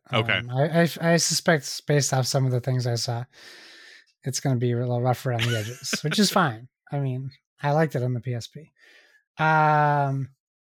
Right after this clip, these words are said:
Speaker 2: what else do I wanna talk about? I put, left the letter out. Um,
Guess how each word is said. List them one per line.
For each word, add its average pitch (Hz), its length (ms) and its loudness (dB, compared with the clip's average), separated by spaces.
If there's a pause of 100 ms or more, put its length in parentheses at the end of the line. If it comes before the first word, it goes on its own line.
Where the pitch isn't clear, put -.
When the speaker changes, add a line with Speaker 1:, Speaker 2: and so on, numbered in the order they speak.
(1300)
Speaker 2:
what 190 140 0
else 190 260 2
do 151 60 -2
I 139 60 2
wanna 131 180 0
talk 123 240 -4
about? 123 360 -8 (640)
I 143 160 -6
put, 151 280 -12
left 143 240 -8
the 123 60 -8
letter 120 340 -6
out. 117 500 -10
Um, 135 560 0